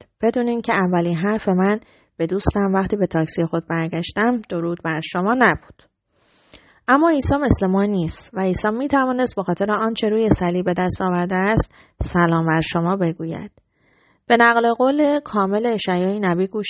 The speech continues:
دهید که قبل، قبلاً فقط بخشی از آن را نقل کردم. <clears throat> اشعیا این را می‌گوید: «او به خاطر گناهان ما به صلیب میخکوب شد.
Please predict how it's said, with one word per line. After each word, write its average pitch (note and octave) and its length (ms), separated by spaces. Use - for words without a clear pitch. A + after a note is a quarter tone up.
دهید G3+ 280
که F#3 160
قبل، F#3+ 440
قبلاً G3 460
فقط G3+ 300
بخشی A3+ 280
از E3+ 200
آن E3+ 140
را E3 120
نقل E3 280
کردم. F3+ 480
<clears throat> - 1300
اشعیا A3+ 440
این A3 160
را F#3+ 80
می‌گوید: G3 480
«او D4 160
به D4 100
خاطر G3+ 400
گناهان F#3+ 640
ما G3 440
به F#3+ 80
صلیب F3 500
میخکوب - 560
شد. A3 280